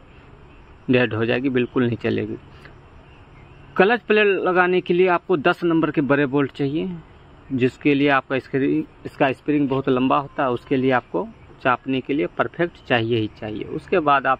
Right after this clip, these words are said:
छोटे छोटे बोल्ट डाल के उसे return खोल लीजिए और spring को center में ज़रूर मिलाइए। देखिए मेरा clutch complete है, कहीं कुछ नहीं है। मैं अब hodging,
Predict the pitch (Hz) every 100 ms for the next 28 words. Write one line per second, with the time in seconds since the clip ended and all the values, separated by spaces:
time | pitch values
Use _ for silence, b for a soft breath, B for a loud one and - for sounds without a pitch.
0 | - 131 143 - 131 131 120 131 131 135
1 | 127 110 120 120 127 127 120 131 131 139
2 | 151 143 - B B B - - - -
3 | - - - - - - - - - 135
4 | - - 185 - 226 240 220 196 175 165
5 | 165 156 147 127 120 117 113 110 107 110
6 | 101 135 131 151 135 127 123 135 123 -
7 | 131 127 135 139 160 170 127 123 131 120
8 | 143 156 139 123 117 110 120 131